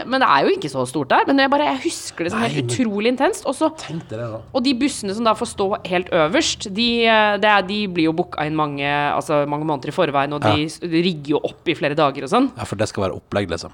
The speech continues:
Speaker 1: Ja, der er det jo sånn, eh, årets lydbuss
Speaker 2: Og det,
Speaker 1: og årets
Speaker 2: ja.
Speaker 1: lysbuss og sånn, så
Speaker 2: Ja,
Speaker 1: de
Speaker 2: sånn.
Speaker 1: har jo sånn ordentlig konsertrigger, liksom.
Speaker 2: Ja, ja.
Speaker 1: Og så, og, og så går man liksom rundt, de står i en sånn sirkelaktig ting.
Speaker 2: Mm.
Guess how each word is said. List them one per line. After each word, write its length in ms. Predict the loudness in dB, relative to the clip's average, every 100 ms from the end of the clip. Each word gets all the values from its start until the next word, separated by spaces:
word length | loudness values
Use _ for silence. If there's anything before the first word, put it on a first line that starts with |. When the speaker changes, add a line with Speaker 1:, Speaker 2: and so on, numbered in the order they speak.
| 0
Speaker 1:
Ja, 140 | 2
der 180 | 4 4 4
er 20 |
det 120 | 2
jo 20 | 2
sånn, 160 | 0 -2
eh, 160 | -2 0
årets 320 | 0 -2 -2
lydbuss 320 | -2 -2 -4 -6
Speaker 2:
Og 240 | -4 0
det, 20 |
Speaker 1:
og 120 | 0 0
årets 160 | -2
Speaker 2:
ja. 40 | -2
Speaker 1:
lysbuss 480 | -2 -4 -10 -10 -8 -4
og 80 |
sånn, 160 | -2 2
så 80 | 2
Speaker 2:
Ja, 60 | 2
Speaker 1:
de 60 |
Speaker 2:
sånn. 60 | 2
Speaker 1:
har 80 | 2 0
jo 80 |
sånn 80 | -4
ordentlig 460 | -6 -8 -8 -8 -8
konsertrigger, 880 | -10 -8 -10 -8 -10 -10 -10 -10 -8
liksom. 240 | -2 2
Speaker 2:
Ja, 160 | 4 4 2
ja. 60 | -6 -16 -20 -6 -4
Speaker 1:
Og 80 |
så, 240 | -2 2 4
og, 320 | 4 2 0 0
og 80 | -2
så 140 | -2
går 240 | 2 2 2
man 100 | 0
liksom 220 | -2 -2
rundt, 180 | -2 -4
de 120 | -8
står 260 | -2 -2 0
i 40 |
en 80 | -2
sånn 160 | -4 -6
sirkelaktig 1120 | -10 -8 -8 -10 -16 -12 -10 -12 -8 -4 0
ting. 220 | 0 0 -2
Speaker 2:
Mm. 220 | 0 0